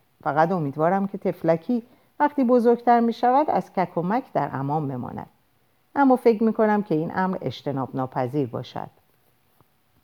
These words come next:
مگی هم موهای حنایی دارد، ولی کمترین اثری از کک و مک روی چهره‌اش نیست. اما رنگ پوستش کمی متفاوت است،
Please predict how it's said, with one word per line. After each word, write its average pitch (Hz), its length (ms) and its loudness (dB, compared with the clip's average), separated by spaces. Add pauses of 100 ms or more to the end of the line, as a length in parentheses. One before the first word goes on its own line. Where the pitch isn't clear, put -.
(680)
مگی 285 300 4
هم 311 240 2
موهای 214 300 4
حنایی 170 480 0
دارد، 135 360 -4
ولی 160 180 -2
کمترین 143 580 -4
اثری 180 460 -2
از 143 180 -4
کک 143 240 -8
و 143 40 -6
مک 160 220 -4
روی 170 160 -4
چهره‌اش 147 640 -6
نیست. 131 260 -10 (580)
اما 196 220 0
رنگ 175 300 2
پوستش 170 520 -4
کمی 170 260 -2
متفاوت 131 720 -6
است، - 280 -14